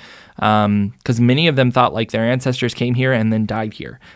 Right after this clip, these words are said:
And that's not true always. Some of them went back to their homelands, and some of them actually went with General Pratt, who was the guy who ran this, to the Carlisle Indian School in Pennsylvania, which,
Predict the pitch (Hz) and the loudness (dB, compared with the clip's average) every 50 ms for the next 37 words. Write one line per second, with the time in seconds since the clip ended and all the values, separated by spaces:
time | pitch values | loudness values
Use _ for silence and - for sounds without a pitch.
0 | _ - - 120 127 151 - 233 240 - - - 180 240 196 107 92 82 78 69 | _ -8 -4 -4 -2 -2 -2 -4 -4 -4 -4 -4 -2 -2 -2 -4 -6 -8 -12 -14
1 | - - - 120 127 143 139 131 139 139 139 139 139 139 135 127 117 107 104 104 | -10 -4 -4 -2 -2 -2 -2 0 -2 -2 -2 -2 -4 -4 -4 -4 -4 -6 -6 -4
2 | 110 131 131 - 113 139 170 _ - 123 110 110 107 107 104 101 98 - - - | -4 -4 -4 -6 -8 -10 -10 _ -6 -4 -4 -2 -2 -4 -4 -6 -8 -10 -12 -10
3 | 113 110 104 104 104 107 104 101 98 98 85 78 87 - - 104 107 - - 127 | -10 -8 -8 -6 -6 -4 -4 -4 -6 -8 -10 -12 -14 -12 -10 -10 -10 -6 -4 -2
4 | 135 139 131 139 135 127 127 123 123 - - 131 131 131 120 123 127 - - 123 | -2 -2 0 0 0 0 0 -2 -4 -4 -6 -4 -4 -2 -2 -2 -2 -2 -4 -4
5 | 120 113 - - _ - - - - - - - _ _ - 117 113 123 123 127 | -4 -6 -8 -18 _ -20 -20 -20 -20 -20 -20 -20 _ _ -6 0 2 4 6 6
6 | 123 120 113 - - 147 147 147 139 - - - - - 120 113 110 110 - 117 | 4 4 2 0 2 2 4 4 2 0 -2 -6 -4 -4 -2 -2 -2 -2 -2 -2
7 | 107 117 117 113 107 120 113 117 123 135 139 127 113 110 107 - - - - 113 | 0 0 0 0 0 -2 -2 0 0 0 0 0 0 -2 -4 -6 -10 -8 -6 -2
8 | 117 113 110 110 110 - - 147 165 160 143 139 135 139 147 160 143 127 117 117 | -2 0 -2 -2 -4 0 2 2 2 4 2 2 2 0 -2 -2 -2 -2 -2 -2
9 | - - - 110 110 107 104 120 120 120 - 117 117 135 147 135 113 107 101 95 | -4 -6 -6 -6 -4 -4 -4 -4 -6 -6 -6 -6 -4 -4 -4 -4 -6 -6 -6 -6
10 | 104 104 98 - | -8 -8 -10 -12